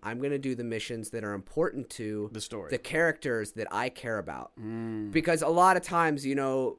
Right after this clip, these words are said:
Speaker 1: some of your friends, like, your
Speaker 2: Mm-hmm.
Speaker 1: party members and stuff, they'll have, there'll be side quests that are personal to them.
Speaker 2: Let me, now,
Speaker 1: And
Speaker 2: let me tell you this real quick. Stop there, but you continue. My brother told me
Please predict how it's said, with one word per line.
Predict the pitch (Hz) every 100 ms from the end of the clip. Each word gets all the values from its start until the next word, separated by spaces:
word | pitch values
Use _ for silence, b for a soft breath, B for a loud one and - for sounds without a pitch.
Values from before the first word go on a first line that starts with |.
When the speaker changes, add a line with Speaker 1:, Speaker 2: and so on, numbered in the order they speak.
| -
Speaker 1:
some | - 175
of | 180
your | 170 147
friends, | - - 160 156 165 180 - -
like, | 143 110
your | 143
Speaker 2:
Mm-hmm. | 98
Speaker 1:
party | 143 147
members | 151 151 151
and | 156 151
stuff, | 156 147 -
they'll | 139
have, | 135 135 127 - - b b b b
there'll | 160 156
be | 147
side | - 156 160 -
quests | 156 135 -
that | 135
are | 117
personal | - 143 135 - 127 98
to | 113
them. | 98 98 80 69 -
Speaker 2:
Let | 165 175
me, | 180
now, | 196 185
Speaker 1:
And | - 196
Speaker 2:
let | 208
me | 220
tell | 254
you | 226
this | 180 151
real | 175 156
quick. | 156 135
Stop | - - 175 196
there, | 214 185
but | 151
you | 147
continue. | 147 165 160 202 139 120 b b b b b b _
My | 127 131
brother | 127 147 190 240 233
told | 185 175 160 143
me | 123 117 113